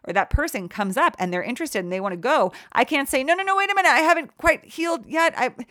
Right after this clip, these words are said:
to, to be in a relationship, I still, I haven't finished this course and I haven't worked through this yet. So, like, I, I'll, let me just, uh, let me call you later,"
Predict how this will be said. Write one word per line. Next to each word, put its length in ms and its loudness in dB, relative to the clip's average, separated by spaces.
to, 120 -6
to 180 -8
be 120 -4
in 80 -2
a 60 0
relationship, 520 0
I 60 4
still, 200 -4
I 120 2
haven't 260 -4
finished 220 -6
this 140 -6
course 580 4
and 100 -8
I 60 -2
haven't 340 -4
worked 300 -2
through 180 -6
this 240 -2
yet. 220 2
So, 80 0
like, 180 0
I, 140 -6
I'll, 220 -4
let 140 -4
me 80 -4
just, 240 -6
uh, 280 2
let 100 -10
me 80 -8
call 220 -4
you 120 -2
later," 380 -4